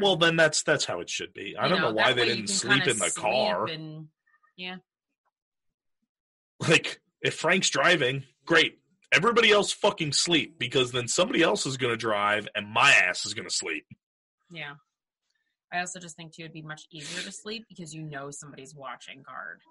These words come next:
Speaker 1: Yeah.
Speaker 2: Not when all of us are sleeping.
Speaker 1: Correct. Now, I'm assuming this is a dream.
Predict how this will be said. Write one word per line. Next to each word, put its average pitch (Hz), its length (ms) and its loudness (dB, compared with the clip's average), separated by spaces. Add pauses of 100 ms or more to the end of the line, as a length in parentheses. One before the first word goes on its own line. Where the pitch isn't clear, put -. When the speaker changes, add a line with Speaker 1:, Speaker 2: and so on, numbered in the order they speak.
(220)
Speaker 1:
Yeah. 139 260 2 (360)
Speaker 2:
Not 170 240 -6
when 180 100 -14 (100)
all 151 180 -12
of 151 100 -18
us 143 160 -20
are 151 40 -20
sleeping. - 640 -20
Speaker 1:
Correct. 107 460 -4 (1000)
Now, 117 180 -2
I'm 123 80 -2
assuming 185 440 2
this 139 180 4
is 113 100 -2
a 110 60 -4
dream. 98 580 -4